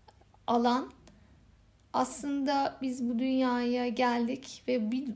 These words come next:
bu dünya bir durak değil mi yaşadığımız deneyim alanında? Yaradan'ın kaynağından çıktık ve Yaradan'a dönme arzusuyla yanıp tutuşuyoruz.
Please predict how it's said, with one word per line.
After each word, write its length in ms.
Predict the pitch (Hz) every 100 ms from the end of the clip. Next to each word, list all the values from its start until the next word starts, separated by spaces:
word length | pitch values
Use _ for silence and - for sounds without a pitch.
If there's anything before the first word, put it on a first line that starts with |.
| -
bu 240 | 262 285
dünya 480 | 254 240 226 254 302
bir 280 | 294 311 269
durak 400 | 285 285 262 -
değil 140 | 381
mi 120 | 359 226
yaşadığımız 840 | 226 226 226 226 196 214 214 -
deneyim 340 | 220 226 220
alanında? 640 | 220 202 208 202 196 - -
Yaradan'ın 640 | 226 254 254 214 240 247 247
kaynağından 760 | 247 240 233 233 226 220 214
çıktık 480 | 220 247 - - -
ve 80 | 254
Yaradan'a 840 | 240 240 233 214 226 247 262 254
dönme 300 | 233 226 254
arzusuyla 720 | 262 233 220 - - 185 247
yanıp 360 | 269 240 247 254
tutuşuyoruz. 920 | 240 - 240 262 233 240 - -